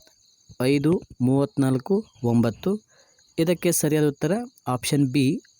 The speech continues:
ಐದು. ನ್ಯ, ನ, ನ, ಮ ಇವು ಅನುನಾಸಿಕ ಅಕ್ಷರಗಳು ಆಗಿವೆ.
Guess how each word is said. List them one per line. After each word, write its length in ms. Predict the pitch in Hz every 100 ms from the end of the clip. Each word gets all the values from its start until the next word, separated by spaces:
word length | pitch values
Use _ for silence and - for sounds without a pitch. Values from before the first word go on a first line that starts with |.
| 131
ಐದು. 360 | 127 104 104 - _ - _ _ _ -
ನ್ಯ, 180 | 135 160 165
ನ, 140 | 151 147
ನ, 220 | 147 139
ಮ 140 | 127 120 113
ಇವು 300 | 123 147 - _ _ _ _ _
ಅನುನಾಸಿಕ 580 | 127 143 143 131 139 - 175 - _
ಅಕ್ಷರಗಳು 540 | - - 135 117 120 151
ಆಗಿವೆ. 460 | 123 104 101 101